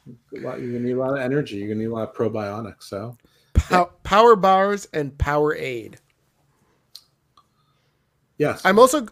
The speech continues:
Speaker 2: I'm also supposed to go to a club. Can you believe this? After WrestleMania on Saturday,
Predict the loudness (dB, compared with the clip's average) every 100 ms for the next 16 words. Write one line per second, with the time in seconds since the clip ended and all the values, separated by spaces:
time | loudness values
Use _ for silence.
0 | -8 -4 -4 -2 -2 -2 -6 -6 -6 -2
1 | -2 -2 -6 -6 -2 0 -2 -10 -20 _
2 | -8 -6 -4 -6 -6 -10 -6 -4 -4 -2
3 | -4 -4 -4 -4 -2 -4 -8 -10 -8 -4
4 | 0 2 2 0 -4 -10